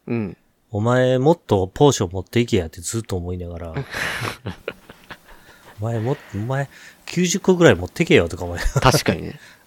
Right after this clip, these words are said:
Speaker 2: <laughs> なんでお前な、何個やったか忘れたけど、なんでそんだけしか持ってんの？
Speaker 1: うん。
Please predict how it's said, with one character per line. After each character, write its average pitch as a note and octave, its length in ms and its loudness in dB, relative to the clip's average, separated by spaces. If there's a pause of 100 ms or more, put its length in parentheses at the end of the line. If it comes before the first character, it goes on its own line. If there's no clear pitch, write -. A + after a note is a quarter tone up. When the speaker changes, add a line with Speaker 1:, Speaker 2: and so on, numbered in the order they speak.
(540)
Speaker 2:
<laughs> - 760 -10
な C3+ 140 0
ん E3 40 -6
で G#3 80 2
お D#3 80 4
前 A2 200 4
な、 G2+ 320 -2
何 G#2 160 0
個 A2+ 80 -2
や C3 80 6
っ - 20 2
た F#2+ 120 0
か F#2 40 2
忘 A#2 500 4
れ A#2 40 4
た G#2+ 140 2
け F#2+ 80 -4
ど、 F2 100 -10
な B2 140 0
ん - 20 -2
で - 100 -8
そ F3+ 240 -4
ん G#3 60 -4
だ G#3+ 140 2
け E3 120 -2
し - 60 -6
か F#2+ 140 -4
持 F2 100 -8
っ F2 60 -8
て G#2 160 -4
ん F#2+ 260 0
の？ D#2 80 -12
Speaker 1:
う - 0 -
ん。 F2+ 60 -14